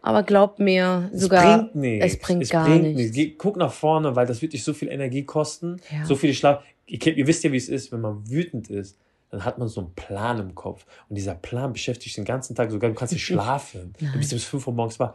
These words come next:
Speaker 1: Voll.
Speaker 2: Mach das nicht. Schlaf aus, geh morgens trainieren, mach deinen nächsten Move, whatever, so. Aber hör auf, zurückzuschießen. Das ist das Dümmste, was du machen kannst. Und das musste ich auch lernen in den letzten Jahren.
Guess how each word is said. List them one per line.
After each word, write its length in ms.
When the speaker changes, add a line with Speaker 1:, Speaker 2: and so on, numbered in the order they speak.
Speaker 1:
Voll. 360
Speaker 2:
Mach 240
das 200
nicht. 320
Schlaf 400
aus, 280
geh 80
morgens 320
trainieren, 500
mach 220
deinen 180
nächsten 360
Move, 280
whatever, 500
so. 360
Aber 220
hör 300
auf, 320
zurückzuschießen. 840
Das 140
ist 100
das 40
Dümmste, 340
was 140
du 60
machen 260
kannst. 300
Und 100
das 80
musste 300
ich 240
auch 340
lernen 340
in 60
den 100
letzten 400
Jahren. 260